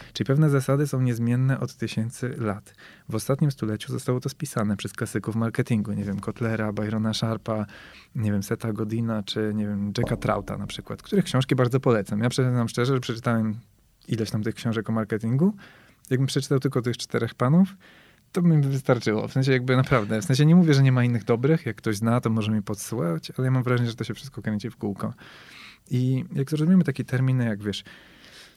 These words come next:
pozycjonowanie marki, które zakłada, że musisz się odróżnić od konkurencji, to o czym mówiłem, tak? Jakby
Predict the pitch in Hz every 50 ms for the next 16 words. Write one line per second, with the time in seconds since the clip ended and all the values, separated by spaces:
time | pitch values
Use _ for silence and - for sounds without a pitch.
0 | _ _ _ _ - 113 98 104 98 - 107 107 110 104 107 110 113 120 123 127
1 | 127 127 127 123 123 - - 120 113 113 110 104 117 - - - - - 117 104
2 | 98 110 98 - 113 107 98 110 104 107 107 104 - 113 101 - - 107 101 110
3 | 113 123 123 131 117 - 123 110 - - 120 107 - 113 110 107 104 117 110 -
4 | 180 196 - 196 190 196 196 185 156 117 107 107 98 - 127 131 - - 117 107
5 | 110 113 113 110